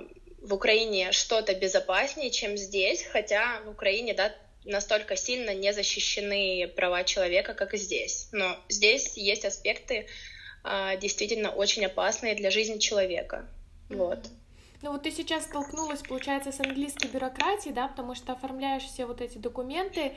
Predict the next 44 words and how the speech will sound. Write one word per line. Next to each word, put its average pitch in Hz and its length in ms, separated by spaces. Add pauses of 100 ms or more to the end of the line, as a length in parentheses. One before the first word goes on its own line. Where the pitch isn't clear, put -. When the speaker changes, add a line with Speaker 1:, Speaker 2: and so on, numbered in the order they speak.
(440)
Speaker 2:
и 92 320
Speaker 1:
Да. - 60
Speaker 2:
ты - 80
сейчас - 320
что-то 320 320
можешь 381 340
сказать? 262 380
Сложно 302 480
ли 269 120
это, 277 180
сложнее, 277 580
чем 285 200
было 285 180
в 262 80
Украине? 269 680 (220)
И 247 40
вот 247 280 (140)
прям, 269 360
э, 247 300
потому 294 220
что 302 120
я 285 180
очень 311 200
много 277 240
слышала 320 380
и 269 60
сама 302 300
с 330 60
этим 277 200
сталкивалась, 320 520
что - 160
европейская 277 580
Speaker 1:
Мгм. - 0
Speaker 2:
бюрократия — 277 640
это 277 140
еще 285 560 (280)
то 311 160
чудо 247 300
света, 262 680 (280)
с - 80
которым 302 420
Speaker 1:
<laughs> - 0
Speaker 2:
приходится 311 580
попотеть. 262 640